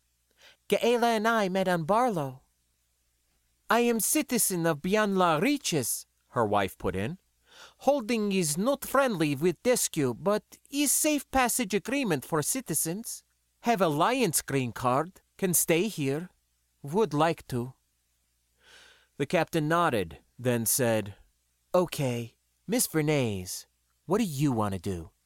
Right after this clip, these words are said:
"My family will be worried. Matra, she and Patro are, were."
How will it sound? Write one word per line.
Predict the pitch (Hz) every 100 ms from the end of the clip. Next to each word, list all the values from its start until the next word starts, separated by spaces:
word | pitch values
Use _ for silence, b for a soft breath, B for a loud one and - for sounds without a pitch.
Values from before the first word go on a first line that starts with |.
| _ _ _ _ _ _ _ _ _ _ -
"My | 160 185
family | - 214 214 208 208 202
will | 156 175
be | 156 185
worried. | 151 170 156 139 110 - _ _ _ _ _ _
Matra, | 147 190 254 - 160 135 147 - _ _ -
she | - 262 233
and | 160
Patro | 226 226 180 156 143
are, | 131 123 - _ _ _ _ _ _ _ _ -
were." | 127 139 131 123 117